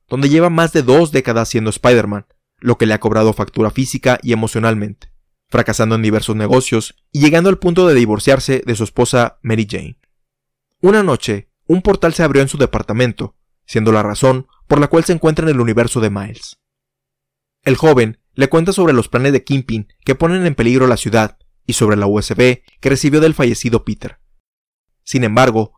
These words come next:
durante los experimentos que Miles realizó para probar sus habilidades, esta se rompió, volviéndose inservible. Peter se desilusiona, debido a que esto retrasará su regreso a su universo original, además de darse cuenta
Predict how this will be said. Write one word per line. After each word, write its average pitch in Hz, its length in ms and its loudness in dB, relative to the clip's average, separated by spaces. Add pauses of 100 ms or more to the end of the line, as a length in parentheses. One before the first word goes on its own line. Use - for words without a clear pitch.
(160)
durante 156 240 0
los 156 140 0
experimentos 151 580 -2
que - 80 -4
Miles 131 260 0
realizó 139 440 -2
para 135 180 0
probar 117 240 0
sus 123 140 -8
habilidades, 113 680 0 (220)
esta 135 220 -4
se 131 100 -2
rompió, 135 480 0 (320)
volviéndose 120 680 0
inservible. 104 680 -4 (520)
Peter 160 400 2 (160)
se - 160 -2
desilusiona, 107 760 -2 (320)
debido 165 380 2
a - 40 -2
que 165 100 2
esto 156 200 -2
retrasará 120 520 -2
su 135 120 -4
regreso 120 540 0
a 117 100 0
su - 100 -4
universo 110 380 -2
original, 117 540 -2 (340)
además 170 360 2
de 220 60 -4
darse 190 280 -2
cuenta 120 500 -4